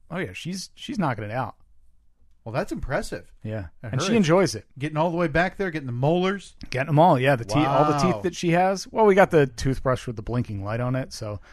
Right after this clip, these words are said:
Speaker 1: since she's a kid, she's distracted by simple
Speaker 2: Well,
Speaker 1: things.
Speaker 2: dumb things.
Speaker 1: So
Speaker 2: Yeah, they're all, I, I mean, we've talked about it.
Speaker 1: Yeah.
Speaker 2: Lo-, love my child, uh, dumber than a box of rocks.
Speaker 1: Yeah, just not smart.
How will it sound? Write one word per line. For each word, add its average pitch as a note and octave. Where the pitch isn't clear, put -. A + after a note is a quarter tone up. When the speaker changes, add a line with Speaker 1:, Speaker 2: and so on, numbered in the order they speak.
Speaker 1:
since -
she's A2+
a G#2+
kid, A#2+
she's -
distracted A2
by A2
simple A#2
Speaker 2:
Well, D#3+
Speaker 1:
things. C#3
Speaker 2:
dumb A2
things. E2+
Speaker 1:
So A2
Speaker 2:
Yeah, F#2+
they're B2+
all, A#2
I, C3
I D3+
mean, C#3
we've D3
talked -
about -
it. -
Speaker 1:
Yeah. C3
Speaker 2:
Lo-, C#3+
love C#3+
my G2
child, E2+
uh, B1+
dumber A2+
than F2+
a -
box F2
of -
rocks. -
Speaker 1:
Yeah, G#3
just -
not C3
smart. -